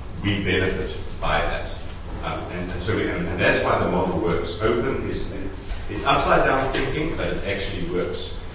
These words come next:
And we have a very good example. Um, at Athabasca University, through Techre, uh, developed and published a report on the very first meeting. It was openly licensed. Uh, I, I can't remember if it was C C by or C C by C. I don't remember what it was,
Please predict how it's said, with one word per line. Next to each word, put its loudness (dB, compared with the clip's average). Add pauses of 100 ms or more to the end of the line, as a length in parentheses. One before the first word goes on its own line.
(160)
And -2
we 4
have 8
a 4
very 4
good 6
example. 2 (240)
Um, -2
at 0
Athabasca 4
University, 2
through -2
Techre, 0 (420)
uh, 2 (260)
developed 8
and 0
published 2
a 2
report 4
on 0
the 0
very 4
first 2
meeting. -2 (960)
It -4
was 6
openly 4
licensed. 2
Uh, -2
I, -2
I -2 (100)
can't 0
remember 0
if 0
it -2
was -2
C -2
C -4
by 4
or 2
C -2
C 0
by 2
C. -2
I 2
don't 2
remember 0
what 0
it -4
was, -2